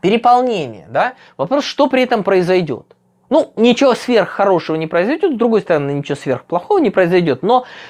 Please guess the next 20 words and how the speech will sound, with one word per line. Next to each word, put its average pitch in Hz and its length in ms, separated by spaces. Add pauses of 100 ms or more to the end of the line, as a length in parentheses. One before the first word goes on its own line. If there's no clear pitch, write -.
(140)
вы 185 140
точно 294 400
не 233 180
сможете 233 600
перепрыгнуть 180 640
в - 20
следующее 175 340
число, 302 160
потому 214 200
что 190 100
вы 196 60
просто 214 260
нет 185 380
в - 20
этом 127 260
пространстве, 127 680
в 135 80
этом 139 240 (360)
оно 156 220
закольцовано. 143 960